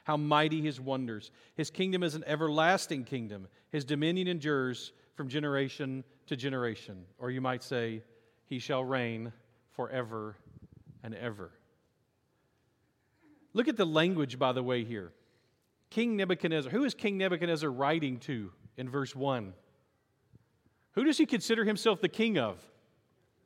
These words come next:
All people.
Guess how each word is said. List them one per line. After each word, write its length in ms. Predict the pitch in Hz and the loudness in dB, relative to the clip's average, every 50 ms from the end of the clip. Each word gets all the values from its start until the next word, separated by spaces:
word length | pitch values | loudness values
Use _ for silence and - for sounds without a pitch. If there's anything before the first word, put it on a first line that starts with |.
| _ _ _ _ _ _ _ _ _ _ _ _ _ - | _ _ _ _ _ _ _ _ _ _ _ _ _ 2
All 920 | 240 269 - - 240 247 220 240 233 233 262 269 233 - - - - - - _ _ _ _ _ _ _ _ _ _ - | 2 2 4 6 8 10 10 10 10 10 8 6 2 -2 -6 -18 -20 -20 -20 _ _ _ _ _ _ _ _ _ _ 0
people. 520 | 196 226 247 240 240 - 151 117 92 - | 4 4 4 4 4 4 2 2 2 -2